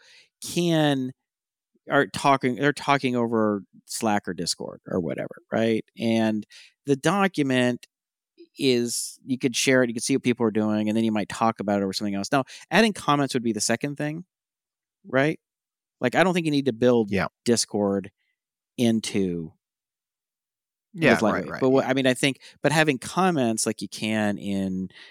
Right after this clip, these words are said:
Speaker 1: you know, Google Docs or something would be, I would be, in terms of collaborative communication, I would, that would be your first thing that you'd wanna do.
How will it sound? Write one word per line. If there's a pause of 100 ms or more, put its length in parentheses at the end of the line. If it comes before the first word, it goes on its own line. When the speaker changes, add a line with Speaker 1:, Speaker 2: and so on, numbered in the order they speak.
(120)
Speaker 1:
you
know,
Google
Docs
or
something (320)
would
be, (180)
I
would
be,
in
terms
of
collaborative
communication, (460)
I
would, (300)
that
would
be
your
first
thing
that
you'd
wanna
do.